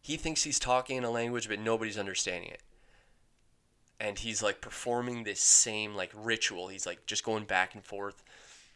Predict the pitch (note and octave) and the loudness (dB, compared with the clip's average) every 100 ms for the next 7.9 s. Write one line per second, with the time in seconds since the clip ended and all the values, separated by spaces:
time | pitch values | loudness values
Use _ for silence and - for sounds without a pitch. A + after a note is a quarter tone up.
0 | _ _ _ _ _ _ _ _ _ A#2 | _ _ _ _ _ _ _ _ _ -6
1 | A2+ - F#2 G2 G2+ G2 - G2+ G#2 A2+ | -6 -6 -4 -4 -4 -8 0 0 0 -2
2 | - A2+ G#2+ G#2 G#2 G#2 A2+ G#2+ F#2+ G#2 | -6 -4 0 0 0 -2 -4 -4 -4 -6
3 | - _ _ - C3 C3+ C3 A#2+ A2 G#2+ | -10 _ _ 0 2 2 0 -2 -2 0
4 | G#2 G2+ F#2+ G#2 - - - - - - | 2 2 -4 -10 -16 -20 -20 -20 -20 -20
5 | - - _ _ _ _ _ _ - A#2+ | -20 -20 _ _ _ _ _ _ 0 6
6 | D3+ C#3+ - - C3 A2+ G#2+ G#2+ A#2 A#2+ | 8 8 2 0 2 2 2 4 2 2
7 | A2+ A#2 A#2+ G#2+ G2 - G#2 F#2+ | -2 -2 -2 -4 -6 -2 0 0